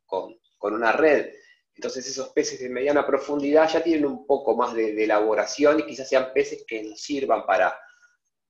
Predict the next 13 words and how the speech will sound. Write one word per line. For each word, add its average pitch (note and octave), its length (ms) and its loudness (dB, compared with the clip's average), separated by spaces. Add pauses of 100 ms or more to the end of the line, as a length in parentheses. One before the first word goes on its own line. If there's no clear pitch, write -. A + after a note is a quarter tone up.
(120)
para G#2 200 2
hacer A2+ 280 -2
algo. G#2+ 480 2 (460)
Y A#2+ 120 -8
David C#3 280 0
Lynch C#3+ 300 -2
después D#3 380 -4
habla D3 340 6
de D3 420 2 (140)
aquellos C3+ 400 -2
que A#2 120 -8
se - 120 -8
sumergen, C#3+ 1000 2